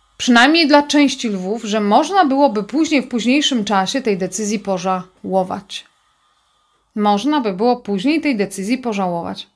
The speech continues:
Więc żeby nie żałować tej decyzji, może rzeczywiście dobrze robicie, że na razie siedzicie. Wy mi pokazujecie, ja siedzę. Trochę mi się tu nudzi pod tym drzewem,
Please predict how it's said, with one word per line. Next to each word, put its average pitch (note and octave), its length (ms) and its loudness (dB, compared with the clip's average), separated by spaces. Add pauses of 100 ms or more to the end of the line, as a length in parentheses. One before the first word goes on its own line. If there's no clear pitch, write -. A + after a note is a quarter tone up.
(460)
Więc A#3 260 6
żeby C4+ 320 6
nie D#4 400 6
żałować D#4+ 720 4
tej A3 180 0
decyzji, G3+ 500 -2
może B3+ 360 2
rzeczywiście A3 640 0
dobrze A3 400 2
robicie, G3+ 400 -2
że B3 80 0
na G3+ 180 4
razie C4 280 4
siedzicie. G3 600 -6 (380)
Wy C#4+ 180 4
mi D4 60 2
pokazujecie, C#4 500 0
ja F4 160 4
siedzę. F#3+ 560 -4 (1700)
Trochę B4 320 6
mi A4 60 0
się G#4 120 6
tu F4 200 0
nudzi F4 380 2
pod F#4+ 200 4
tym F#4+ 180 0
drzewem, F#4+ 480 8